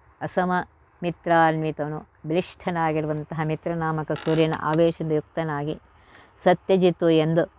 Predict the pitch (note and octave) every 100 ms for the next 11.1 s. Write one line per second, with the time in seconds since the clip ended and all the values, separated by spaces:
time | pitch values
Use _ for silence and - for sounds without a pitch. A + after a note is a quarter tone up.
0 | _ _ _ _ _ D3 F3 F3+ F#3+ F#3
1 | F3 E3 D#3 D3+ D3 E3+ F3+ F#3 E3+ D#3+
2 | D3+ D3+ D#3+ C#3+ D3 C#3 D3 D3 D3+ E3
3 | F3 E3+ F#3 E3 D#3+ E3 E3 D#3+ D#3 D3+
4 | F3 E3 - C3+ B2+ - - _ _ _
5 | _ F3 E3 D#3+ F3 F#3 F#3+ F#3 E3+ D#3+
6 | D#3 D#3+ C#3+ D3 - _ _ _ _ -
7 | E3+ F#3+ F3 F3 D#3 C#3 B2+ F3+ F#3 F3+
8 | D#3 C#3 E3 - _ _ _ _ _ _
9 | _ _ D#3 D#3 E3+ E3+ E3+ D#3+ D3+ D#3
10 | G#3+ _ _ D#3+ - F3+ F3 D#3+ D#3 D3+